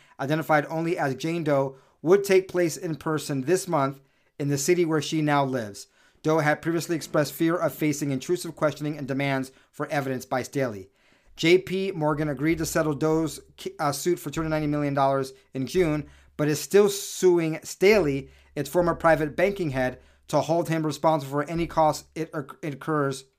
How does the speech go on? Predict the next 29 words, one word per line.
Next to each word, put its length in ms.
over 360
Epstein. 440
According 300
to 40
the 80
bank, 320
Staley 460
withheld 400
information 440
about 180
his 40
relationship 420
with 160
Epstein 380
and 180
acted 300
to 80
have 200
J 160
P 120
Morgan 320
retain 340
the 60
sex 300
offender 500
as 340
a 80
client. 420
So, 380